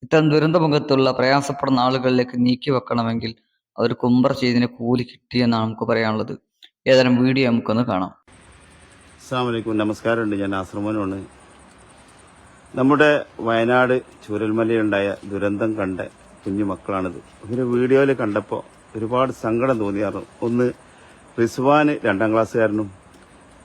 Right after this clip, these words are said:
Speaker 2: അമ്രീന് അഞ്ചാം ക്ലാസ്സുകാരിയാണ്. അവര് എന്നെ വിളിച്ചുകൊണ്ട്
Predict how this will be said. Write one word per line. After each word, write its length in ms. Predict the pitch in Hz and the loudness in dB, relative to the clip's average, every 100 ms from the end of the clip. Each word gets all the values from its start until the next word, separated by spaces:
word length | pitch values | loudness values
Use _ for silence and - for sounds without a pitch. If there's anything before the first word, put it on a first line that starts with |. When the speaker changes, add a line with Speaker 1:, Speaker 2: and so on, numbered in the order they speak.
| - - - | -20 -18 -2
Speaker 2:
അമ്രീന് 640 | 120 139 151 151 147 - | 2 4 6 4 2 -4
അഞ്ചാം 360 | 107 101 120 117 | -6 -2 0 2
ക്ലാസ്സുകാരിയാണ്. 640 | 117 110 110 101 95 85 80 - - - - - - - - - - - - - - | 0 0 0 0 -2 -6 -12 -20 -20 -20 -20 -20 -20 -20 -20 -20 -20 -20 -20 -20 -8
അവര് 360 | 127 147 160 175 | 0 2 4 4
എന്നെ 280 | 165 175 180 | 4 4 2
വിളിച്ചുകൊണ്ട് 640 | 147 - 143 147 135 | 2 0 2 2 2